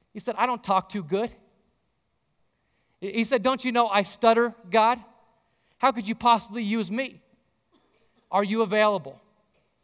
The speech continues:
Perfect obedience preceded perfect understanding. You think about the growth of the early church, how it grew like wildfire.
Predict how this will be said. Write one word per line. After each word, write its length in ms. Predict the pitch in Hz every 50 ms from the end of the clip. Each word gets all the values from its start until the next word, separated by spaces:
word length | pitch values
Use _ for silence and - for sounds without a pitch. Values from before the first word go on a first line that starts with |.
| _ _ _ _
Perfect 340 | - 220 240 - 220 220 -
obedience 560 | - 190 165 180 202 208 202 190 180 180 -
preceded 720 | - _ - 196 185 175 - - 208 202 196 165 147 127 120 - _ _ _ _ _ -
perfect 580 | - 196 208 190 - - 180 - - - - _ _ _ _ _
understanding. 760 | - 180 180 165 160 - - - 185 190 185 165 127 120 - - _ _ _ _ _ _ _ _ _ _ _ _ _ _ _ _ _ -
You 100 | 208 208
think 180 | 214 254 226 240
about 240 | 190 233 220 214
the 80 | 170 190
growth 320 | 156 185 220 233 233 220
of 100 | 214 190
the 80 | 160 208
early 300 | 196 208 214 208 208 202
church, 400 | - - - 226 214 190 - -
how 160 | 190 196 196
it 100 | 196 165
grew 180 | 143 190 226 220
like 200 | 208 208 196 -
wildfire. 920 | 175 175 185 196 208 208 220 220 190 151 - 202 175 170 151 143 139 139